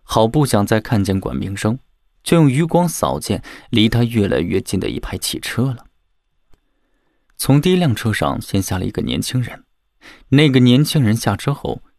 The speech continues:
点着烟，冲着他古怪的笑笑，接着又下来几个人，让他越来越觉得有点不安。他正要说话，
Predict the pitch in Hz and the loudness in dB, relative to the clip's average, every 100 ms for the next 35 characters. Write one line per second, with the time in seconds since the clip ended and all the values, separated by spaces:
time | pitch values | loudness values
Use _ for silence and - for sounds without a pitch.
0 | _ - 65 69 73 95 104 139 _ _ | _ -6 -4 -4 -4 -2 -4 -4 _ _
1 | _ _ - 147 123 139 127 71 - 107 | _ _ 2 4 4 0 -2 -8 -2 -2
2 | 101 - 131 - - _ _ _ _ _ | -2 -4 -4 -6 -12 _ _ _ _ _
3 | - - _ - 101 - - - - 170 | -20 -20 _ 0 0 0 -6 -18 0 4
4 | 165 110 110 101 98 - 62 67 64 _ | 4 2 0 -2 -2 -4 -4 -4 -6 _
5 | _ _ 123 110 113 139 113 92 - - | _ _ 2 2 0 0 0 0 -4 -4
6 | - - - _ _ _ _ _ - - | -6 -8 -12 _ _ _ _ _ -8 -8
7 | - - 104 123 _ _ _ _ _ _ | -14 -8 -6 -6 _ _ _ _ _ _
8 | _ _ _ _ _ _ _ _ 117 110 | _ _ _ _ _ _ _ _ 0 4
9 | 107 101 113 110 | 2 2 0 -2